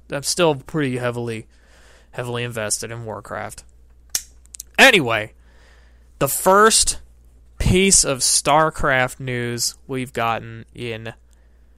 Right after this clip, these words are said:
forever, you guys. Forever. Legacy of the Void. It's real. It's coming. New campaign. New, uh, multiplayer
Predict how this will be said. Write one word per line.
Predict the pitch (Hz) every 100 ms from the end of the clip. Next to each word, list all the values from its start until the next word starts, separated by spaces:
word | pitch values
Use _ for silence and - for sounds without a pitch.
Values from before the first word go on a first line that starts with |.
| _ _ _ _
forever, | - - - - 151 160 165 170 - 143 123 110 104 - _ _ _
you | - 120
guys. | 120 117 113 120 - - - -
Forever. | - 160 160 143 123 120
Legacy | 151 175 180 - 180
of |
the | 156
Void. | 143 139 120 -
It's | 170 -
real. | 147 160 165 147 113 123
It's | 147 -
coming. | - 208 202 202 196 202 - - - - -
New | - 139 165 233
campaign. | - 226 214 208 190 170 165 160 160 - - - - - -
New, | 143 180 220 226 220
uh, | - 190 185 180 175
multiplayer | 160 170 175 180 - 175 170 170 170 160